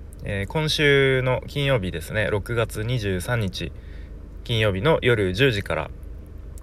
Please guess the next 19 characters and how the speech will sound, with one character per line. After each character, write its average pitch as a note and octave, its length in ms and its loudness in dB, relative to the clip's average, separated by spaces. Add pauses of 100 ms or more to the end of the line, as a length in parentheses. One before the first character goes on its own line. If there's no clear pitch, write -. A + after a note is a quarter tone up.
え F2+ 100 -2
ー、 G2 40 -2
Zoom D3 420 4
に C#3 120 -2
て G2 300 4
キ - 80 2
ャ F3+ 60 4
ン D#3 80 0
バ G2 100 6
の E2 160 -2 (600)
セ - 180 -4
ミ A#2 140 0
ナ A2+ 260 4
ー A2 40 -2
的 A2 200 -6
な A2 100 0
も A2+ 120 0
の B2 140 4
を F2 60 0